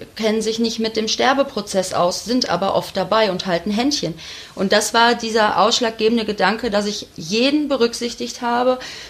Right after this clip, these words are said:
oder versucht habe zu berücksichtigen, der in einer Pflegeeinrichtung als Akteur tätig ist. Weil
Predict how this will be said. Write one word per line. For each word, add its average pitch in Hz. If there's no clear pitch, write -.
oder 208
versucht 220
habe 220
zu 220
berücksichtigen, 220
der 214
in 220
einer 202
Pflegeeinrichtung 220
als 190
Akteur -
tätig 180
ist. 170
Weil 202